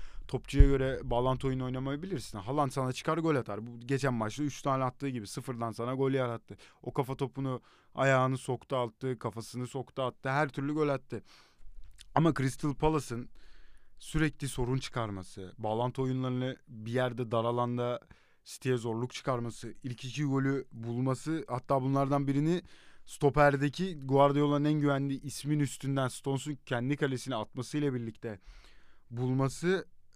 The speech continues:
yani ben artık City'den sıkıldım ya. Yani sıkıldım derken şundan bahsediyorum. İki sıfırdan sürekli maç çevirmek, hani indi üç sı-, üçten maç çevirmek,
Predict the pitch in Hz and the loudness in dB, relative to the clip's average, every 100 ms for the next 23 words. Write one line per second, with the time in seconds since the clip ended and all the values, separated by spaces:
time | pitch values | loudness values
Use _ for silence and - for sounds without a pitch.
0 | - _ _ _ 117 123 143 139 - - | -20 _ _ _ -4 0 0 -2 -8 -20
1 | - - _ _ _ _ _ _ _ 120 | -20 -20 _ _ _ _ _ _ _ 4
2 | 147 190 190 180 - - - - - 175 | 6 6 4 0 -6 -8 -16 -8 0 0
3 | - - 156 156 143 92 85 101 - _ | 0 -6 -8 -6 -8 -8 -12 -16 -20 _
4 | _ _ _ _ 131 139 127 - 165 175 | _ _ _ _ -2 0 -2 -4 -4 -2
5 | 156 160 165 143 113 - _ - - 139 | 0 -2 -2 -4 -6 -12 _ -14 -8 -2
6 | 151 151 123 - 107 107 101 110 - 143 | -2 -2 -4 -6 -10 -10 -10 -12 -10 -8
7 | 147 143 127 - 131 131 131 117 110 - | -4 -4 -6 -6 -8 -8 -8 -8 -10 -10
8 | 123 117 113 113 - - - - 101 104 | -8 -8 -8 -12 -14 -20 -20 -12 -10 -8
9 | 101 95 127 - 127 - 123 - 127 120 | -8 -10 -12 -12 -14 -14 -18 -8 -4 -2
10 | 120 117 - 120 120 120 | -2 -6 -8 -8 -6 -8